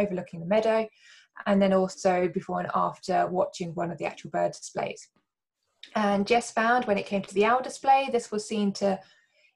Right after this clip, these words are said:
improve people's mood more so than any other kind of situation. So it was better than just sitting in nature more generally. And then Phoebe did a study last year which looked at the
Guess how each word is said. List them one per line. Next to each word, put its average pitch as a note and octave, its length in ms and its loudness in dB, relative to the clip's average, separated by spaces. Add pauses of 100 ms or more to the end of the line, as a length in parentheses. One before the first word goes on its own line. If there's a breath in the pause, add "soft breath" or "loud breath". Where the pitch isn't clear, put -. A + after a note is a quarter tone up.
improve A#3+ 420 2
people's G#3 440 -2
mood G3 500 4 (240)
more A3 280 2
so G#3+ 300 0
than G3+ 200 2
any F#3 200 -2
other F#3 400 0 (220)
kind F#3 120 -10
of - 40 -12
situation. G3 760 -6 (300)
So - 160 -2
it F3+ 100 2
was F3+ 140 -4
better F#3+ 320 -2
than E3+ 140 -6
just F3 180 -8
sitting F#3 240 -8
in E3+ 120 -6
nature F3+ 440 -4
more E3+ 160 -4
generally. A#3 480 -2 (420 soft breath)
And G3+ 180 4
then G3 180 4
Phoebe G#3+ 800 0
did G3+ 120 0
a G3 60 0
study F#3+ 280 -2
last F#3+ 420 0
year F#3+ 200 2
which - 260 -10
looked G3 220 -6
at G3 60 -8
the G3+ 80 -6